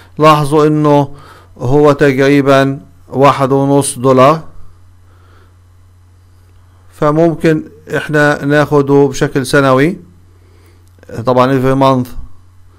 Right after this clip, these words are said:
تعالوا نحجزها احنا لمدة سنة. ايش ميزتها؟ عشرين جيجا اس اس دي، three websites، يعني ممكن انا عليها اشغل ثلاث مواقع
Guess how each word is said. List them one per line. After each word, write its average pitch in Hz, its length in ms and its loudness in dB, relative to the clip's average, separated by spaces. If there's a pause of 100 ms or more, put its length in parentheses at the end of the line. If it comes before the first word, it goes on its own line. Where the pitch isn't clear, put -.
(840)
تعالوا 151 260 2
نحجزها 151 300 -2
احنا 143 200 -2
لمدة 143 240 0
سنة. 139 500 -2 (1500)
ايش 180 220 -2
ميزتها؟ 151 720 0 (1000)
عشرين 165 420 -2
جيجا 147 580 2
اس 143 140 -6
اس 131 200 -4
دي، 139 380 -2 (1160)
three 170 360 4
websites، 135 440 2 (1300)
يعني 127 320 0
ممكن 156 340 0
انا 147 260 0
عليها 139 500 0
اشغل 147 540 0
ثلاث 151 280 0
مواقع 139 640 2